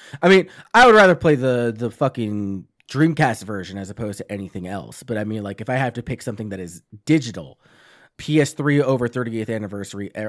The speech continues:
all day, every single day. I mean, there's, there's Fightcade, but you're not getting the full experience with, with Fightcade. There's, like, so much content that's in the P S three version of Third Strike that you're just not going to get with a thirtieth Anniversary Edition.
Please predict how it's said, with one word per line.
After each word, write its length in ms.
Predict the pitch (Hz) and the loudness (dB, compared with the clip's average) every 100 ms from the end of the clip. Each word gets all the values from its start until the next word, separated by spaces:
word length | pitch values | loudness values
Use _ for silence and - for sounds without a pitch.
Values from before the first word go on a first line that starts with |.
| - | -6
all 240 | 113 101 | -4 -4
day, 260 | 92 101 92 | -6 -8 -8
every 220 | 90 95 | -10 -12
single 260 | - 85 67 | -14 -16 -18
day. 300 | - - _ _ _ _ _ - | -18 -20 _ _ _ _ _ -10
I 80 | 117 | -4
mean, 200 | 120 117 | -2 2
there's, 300 | 143 139 - - | 2 0 -4 -2
there's 220 | 170 - | -2 0
Fightcade, 640 | - 180 - - 113 92 | 2 2 2 -6 -8 -8
but 100 | 104 | -8
you're 140 | 110 139 | -6 -2
not 160 | 143 | -2
getting 220 | 147 147 127 | 0 0 -2
the 60 | |
full 180 | 117 143 | -2 -4
experience 880 | 110 - 127 139 123 101 90 - - _ _ _ _ - | -6 -8 -6 -4 -4 -6 -10 -16 -20 _ _ _ _ -16
with, 680 | 101 113 107 104 101 - | -6 -2 -2 -2 -4 -8
with 220 | 98 98 - | -12 -12 -8
Fightcade. 540 | 107 92 92 65 - | -8 -8 -14 -16 -10
There's, 260 | 123 120 143 | -8 -4 -4
like, 160 | 123 | -4
so 220 | - 151 | -2 0
much 180 | 170 156 | 0 -2
content 480 | - 143 139 - 120 | -4 -6 -4 -6 -10
that's 160 | - 127 | -10 -10
in 80 | |
the 80 | 110 | -8
P 240 | - 127 127 | -10 -8 -8
S 140 | 107 | -8
three 260 | - 120 123 | -8 -6 -6
version 560 | 113 110 90 101 95 - - - _ | -6 -8 -8 -10 -12 -16 -20 -20 _
of 640 | - 117 110 107 104 98 _ _ _ - | -4 -2 0 -2 -4 -6 _ _ _ -2
Third 200 | 139 135 | -2 -2
Strike 360 | - 117 95 | -6 -6 -6
that 80 | 120 | -8
you're 180 | 110 117 | -6 -8
just 260 | 120 113 | -8 -8
not 300 | 113 120 117 | -4 -2 -4
going 200 | 127 120 | -4 -6
to 40 | 107 | -4
get 160 | 117 | -8
with 100 | - | -8
a 40 | 104 | -8
thirtieth 340 | 113 95 95 | -8 -10 -10
Anniversary 640 | 98 87 85 82 - 60 - | -10 -12 -14 -16 -16 -20 -20
Edition. 440 | - - - - | -20 -18 -20 -20